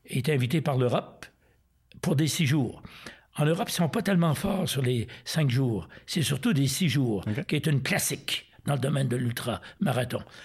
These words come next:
Speaker 1: Alors, j'ai couru justement en Australie six jours et également, euh, une course entre Sydney, Melbourne, et cetera. Euh, vous pouvez me poser d'autres questions, mais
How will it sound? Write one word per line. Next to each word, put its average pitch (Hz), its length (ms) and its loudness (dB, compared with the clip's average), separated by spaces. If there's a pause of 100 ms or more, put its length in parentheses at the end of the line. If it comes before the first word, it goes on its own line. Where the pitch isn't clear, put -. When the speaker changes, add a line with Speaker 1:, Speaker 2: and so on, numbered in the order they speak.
(200)
Speaker 1:
Alors, 139 220 4
j'ai 127 140 2
couru 131 240 2
justement 135 340 2
en 123 140 4
Australie 135 500 0
six 151 160 -2
jours 165 400 2 (320)
et 135 260 2
également, 131 500 4
euh, 113 240 2
une 98 80 -12
course - 340 -4
entre 107 260 -2 (220)
Sydney, 143 420 2
Melbourne, 131 540 2
et - 120 -4
cetera. 120 500 -2
Euh, 120 100 -2
vous - 420 -14
pouvez 165 140 -2
me 123 80 0
poser 131 300 0
d'autres 127 200 0
questions, 185 420 2
mais 156 160 4